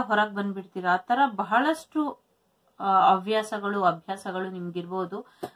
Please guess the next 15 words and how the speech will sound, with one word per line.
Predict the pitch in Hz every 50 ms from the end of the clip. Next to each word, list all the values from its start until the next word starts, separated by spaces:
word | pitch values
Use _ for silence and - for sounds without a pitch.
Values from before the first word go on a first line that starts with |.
| _ -
ಅದನ್ನ | 226 214 220 214 214
ಯಾವ್ದೇ | 208 196 196 208 240 240
ಕಾರಣಕ್ಕೂ | - - 226 220 240 247 262 262 - 254
ಬಿಟ್ಕೊಡ್ಬೇಡಿ, | 208 196 202 - _ - 208 196 180 185 185 175 214 202
ಅದ್ರ | 190 196 196 196 202
ಕಡೆ | 202 - 196 196 185
ಗಮನ | 180 185 180 190 190 196
ಕೊಡಿ | 196 - 180 170 170 170
ಅಂತ | 170 170 165 160 -
ಹೇಳ್ತಿದ್ದಾರೆ. | 185 170 175 170 170 - 180 170 170 160 160 170 196 214 _ - - - - - - - - _ _ _ _ _ _ _ _ _ _ _ _ _ _ _ - - -
ಸ್ವಲ್ಪ | - 214 214 214 - 240 233 233
ನಿಮ್ಮನ್ನ | 233 240 240 254 254 254
ನೀವು | 247 247 247 240 233 233
ಬದಲಾಯಿಸ್ಕೊಳೋದ್ರ | 220 180 190 190 185 208 220 226 226 - _ - 214 208 208 208 196 202 208
ಕಡೆ | - 202 196 196 196 196 196